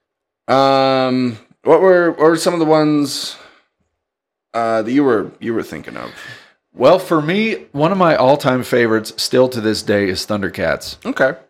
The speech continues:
Speaker 2: Um, now we're talking mid eighties. We're going back.
Speaker 1: Yes, yes.
Speaker 2: We're in the mid eighties here. I mean, this was prior to me being even ten years old. Um, so we're talking seven, eight,
Speaker 1: Mm-hmm.
Speaker 2: you know, eight years old. So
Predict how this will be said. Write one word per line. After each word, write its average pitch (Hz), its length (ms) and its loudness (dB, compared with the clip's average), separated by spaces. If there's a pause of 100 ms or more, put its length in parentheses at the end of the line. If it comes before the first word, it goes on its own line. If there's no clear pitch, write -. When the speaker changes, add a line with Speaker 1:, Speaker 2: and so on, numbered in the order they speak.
(300)
Speaker 2:
Um, 95 480 -2
now 95 120 -4
we're 127 120 2
talking 120 360 -2
mid 101 180 -4
eighties. 92 420 -4
We're 104 100 -8
going 104 220 -6
back. 98 340 0
Speaker 1:
Yes, - 360 -14
yes. - 360 -8
Speaker 2:
We're 127 220 2
in 139 100 2
the 123 60 2
mid 123 200 4
eighties 101 340 0
here. 90 220 -2
I 90 60 -4
mean, 104 160 -4
this 120 180 -6
was 95 380 -2 (100)
prior 113 300 0
to 107 60 -2
me 101 160 -4
being 104 400 -4
even 90 200 -8
ten 104 240 -6
years 80 240 -8
old. 80 380 -6 (540)
Um, 85 560 -6
so - 180 -12
we're 107 100 -4
talking 92 360 -2
seven, 90 580 -6
eight, 85 480 -8 (120)
Speaker 1:
Mm-hmm. 123 360 -10 (100)
Speaker 2:
you 87 60 -8
know, 73 260 -10
eight 90 140 -10
years 85 160 -12
old. 80 240 -10
So 82 320 -6